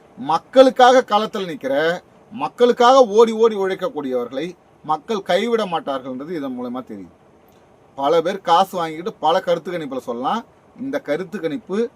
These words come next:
அதாவது யார் யாரெல்லாம் நாம் தமிழ் கட்சி வீழ்ந்துரும், நாம் தமிழ் கட்சி ஒண்ணுக்குமே ஆகாது, நாம் தமிழ் கட்சி இந்த தேர்தலுக்கு அப்புறம் இருக்காது, காலி ஆயிடும்லாம் சொன்னாங்களோ, அவங்களெல்லாம்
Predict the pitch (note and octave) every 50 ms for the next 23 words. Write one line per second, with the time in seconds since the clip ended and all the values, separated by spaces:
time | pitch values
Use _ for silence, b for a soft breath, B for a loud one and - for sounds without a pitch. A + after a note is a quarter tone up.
0 | _ _ _ _ _ G2+ A#2 C#3+ F3 F#3 E3 D3 D3+ C#3+ E3 F3+ F#3+ G3 F#3+ F#3
1 | F3+ G#3 A3 G3+ F#3 F3 G3+ G#3 G3 G#3+ G3+ G3+ G3+ F#3 G3 G3 - F#3 D#3 F3+
2 | F#3+ F#3+ F#3 E3 D#3+ D3+ C#3 B2+ A2+ F#2+ - _ _ _ _ _ _ _ _ _
3 | _ A#2 C#3+ F3 G#3 A3 A#3 A#3 A3 A3 G#3 G3 - G3 E3+ F3+ F#3+ G#3 - F#3
4 | F#3+ G3+ G#3 G3 F3+ F3 F3+ F3 F3+ F3 D#3 C#3 C3 C3 B2+ A#2 F#2 - - _
5 | _ _ _ - C3 D#3 F#3+ G#3+ A3 - A3+ A3 G#3+ G#3 G3 G#3+ G#3+ F#3+ E3+ C#3+
6 | F3+ G3+ A3 A3 G#3+ F#3+ F#3 F#3+ G#3 G#3+ G3+ F#3 F3+ G3 A3+ - - A3+ F#3+ E3
7 | C3+ C#3 B2+ B2 D3+ E3+ F#3+ A3 A#3 A3 G#3+ G3 F#3 D#3+ D#3+ E3 F3 E3 D#3+ D3
8 | C#3+ C3+ B2 A#2 G#2+ G#2+ A2 A#2 B2 b b b b _ _ _ - A2+ D3+ E3+
9 | F3+ G3 F#3 E3+ E3+ E3 D#3+ F#3 G#3+ A#3+ B3+